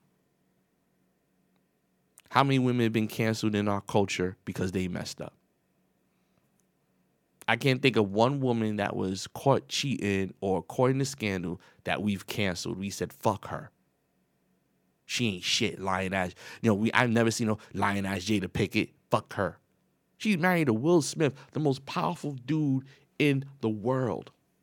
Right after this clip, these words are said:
When it comes to acting, I mean, come on, Will Smith. And when they separated, instead of her like, "Yo, oh, she got into entanglement, hopped on some other dick." That's okay, though.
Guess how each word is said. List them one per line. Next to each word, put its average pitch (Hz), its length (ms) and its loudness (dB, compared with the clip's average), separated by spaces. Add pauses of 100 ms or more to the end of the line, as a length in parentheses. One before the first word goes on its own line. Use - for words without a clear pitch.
(1000)
When 120 140 2
it 107 40 -6
comes 117 160 2
to - 100 -8
acting, 123 280 -6
I - 20 -6
mean, 110 100 -2
come 135 200 -6
on, 107 120 -4
Will 120 140 -2
Smith. - 320 -6 (2750)
And 107 120 0
when 127 140 4
they 170 120 4
separated, 170 640 2 (640)
instead 156 280 2
of 139 80 2
her 143 180 4
like, 90 260 -2
"Yo, 85 280 -6
oh, - 140 0 (240)
she - 160 -8
got 90 180 0
into 135 160 4
entanglement, 160 520 2 (380)
hopped 104 240 -2
on 127 100 2
some 156 180 0
other 170 160 8
dick." 175 300 4 (120)
That's 110 220 2
okay, 240 320 6
though. 147 260 6